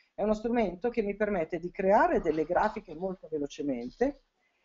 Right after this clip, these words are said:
e salvarle automaticamente per tutti i formati grafici dei social, quindi le dimensioni giuste di Facebook, Twitter, Instagram, Google Plus, una funzione che si chiama Automagic. Io da quando lo uso, Canva, mm, ho migliorato moltissimo, sono un pessimo grafico,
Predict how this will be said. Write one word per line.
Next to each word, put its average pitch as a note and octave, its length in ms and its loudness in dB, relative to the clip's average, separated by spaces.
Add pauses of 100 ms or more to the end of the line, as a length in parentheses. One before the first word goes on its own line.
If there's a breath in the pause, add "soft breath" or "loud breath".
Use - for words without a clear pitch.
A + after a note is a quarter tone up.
(120)
e C4+ 120 6
salvarle C4 580 4
automaticamente C4 920 2
per - 240 0
tutti G#4+ 300 -4
i - 40 -4
formati G#3 520 0
grafici G#3 640 2
dei G#3+ 220 4
social, - 520 -8
quindi E3 220 -2
le F3+ 160 0
dimensioni G3 480 -2
giuste F#3+ 240 -6
di D#3 80 -6
Facebook, B3+ 560 -2
Twitter, B3 380 -2
Instagram, A3 560 2
Google E3+ 300 -2
Plus, D#3 420 -2 (260)
una G4+ 160 0
funzione D4 340 4
che C4 120 -2
si - 80 -10
chiama G#3+ 240 4
Automagic. F3+ 800 0 (380 soft breath)
Io D4 180 6
da A#3 140 4
quando D4+ 320 6
lo A3+ 200 8
uso, G#3+ 380 4
Canva, F#3 480 2 (180)
mm, F#3 280 -2
ho G3 100 2
migliorato G#3+ 500 4
moltissimo, F#3 540 -4
sono D3 160 -8
un D3 100 -16
pessimo F#3 440 2
grafico, F#3+ 640 2